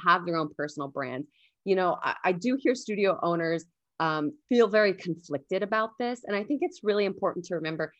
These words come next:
that unless you're gonna pay s-, the entire salary for somebody to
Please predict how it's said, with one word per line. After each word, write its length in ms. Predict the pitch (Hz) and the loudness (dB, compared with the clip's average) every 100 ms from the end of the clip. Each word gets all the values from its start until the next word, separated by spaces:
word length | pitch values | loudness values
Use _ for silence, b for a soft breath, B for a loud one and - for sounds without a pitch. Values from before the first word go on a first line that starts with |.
| _ 208 | _ -2
that 100 | 214 | 0
unless 460 | 214 208 233 320 - | -4 0 -2 -2 -2
you're 160 | 359 339 | -2 0
gonna 260 | 320 262 - | 0 0 -4
pay 460 | - 180 190 196 - _ _ _ _ - | -4 0 0 -2 -6 _ _ _ _ -20
s-, 180 | - _ _ | -20 _ _
the 220 | 170 175 175 | 2 4 4
entire 480 | 170 202 226 240 | 2 2 4 2
salary 640 | 233 - 170 180 190 185 196 | -2 0 2 2 2 2 0
for 160 | 165 | -2
somebody 580 | 160 - 185 196 185 175 | -8 -2 -2 2 0 0
to 120 | 175 | -2